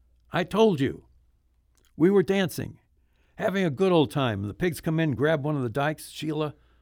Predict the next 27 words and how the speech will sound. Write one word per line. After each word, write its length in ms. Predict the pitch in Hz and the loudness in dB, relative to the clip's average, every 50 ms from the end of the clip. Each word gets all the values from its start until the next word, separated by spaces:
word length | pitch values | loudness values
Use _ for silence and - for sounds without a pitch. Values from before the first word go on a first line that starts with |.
| _ _ | _ _
who 80 | 135 | -2
was 140 | 131 113 - | -2 -2 0
giving 300 | - 170 170 160 170 147 | -2 -2 -2 0 -2 -2
them 180 | 131 127 113 107 | -2 -2 -2 -2
lip, 380 | 104 107 127 170 185 - - _ | -2 0 0 0 0 -2 -8 _
and 160 | - 117 113 | -6 -4 -2
they 120 | 123 147 160 | -2 -2 -2
were 120 | 151 127 | -4 -4
going 320 | 104 - 151 151 160 151 120 | -4 -2 -2 -2 -2 -4 -4
to 140 | - 123 117 | -4 -4 -2
arrest 460 | 113 107 101 156 196 185 - - - | -2 0 0 -2 -2 -2 -6 -10 -12
her. 240 | 117 - - - _ _ _ _ _ _ _ _ _ _ _ _ | -12 -12 -12 -18 _ _ _ _ _ _ _ _ _ _ _ _
That's 260 | 214 233 233 - - | -8 -8 -8 -8 -10
when 220 | 175 180 180 170 | -8 -6 -4 -4
we 120 | 160 147 135 | -4 -4 -4
started 480 | - - - 170 170 - 135 139 113 | -6 -6 -4 -4 -4 -4 -4 -8 -10
fighting 420 | - - 160 160 165 156 151 139 120 | -12 -10 -8 -8 -6 -6 -6 -6 -6
back. 440 | - 180 196 190 170 - _ _ _ _ _ _ _ _ _ _ _ _ - _ | -8 -8 -10 -10 -12 -14 _ _ _ _ _ _ _ _ _ _ _ _ -14 _
"Don't 300 | - 202 220 208 - - | -4 -4 -4 -4 -4 -4
you 80 | 196 175 | -6 -6
touch 400 | - - - - 165 160 - - | -6 -6 -6 -8 -6 -6 -8 -6
our 160 | 147 135 120 | -6 -6 -6
sister," 600 | - - - 156 139 123 - - - 101 92 - _ _ _ | -6 -6 -4 -4 -4 -4 -6 -10 -10 -10 -10 -12 _ _ _
I 140 | - 104 107 | -8 -8 -6
yelled 440 | 101 90 92 117 123 107 92 87 92 | -6 -6 -6 -6 -4 -4 -6 -8 -8
at 260 | 92 90 90 - _ | -10 -12 -14 -18 _
them. 260 | - - 95 95 107 | -20 -20 -20 -20 -20